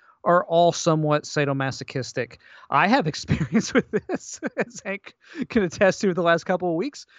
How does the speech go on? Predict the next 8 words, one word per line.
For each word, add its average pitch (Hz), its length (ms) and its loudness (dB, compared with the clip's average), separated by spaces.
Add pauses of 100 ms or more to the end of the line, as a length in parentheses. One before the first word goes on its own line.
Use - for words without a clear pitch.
(340)
how, 180 340 6
um, 170 400 2
relationships 190 800 0
can 175 240 -2
be 160 480 0 (460)
very 190 360 4
much 165 500 2
about, 147 720 0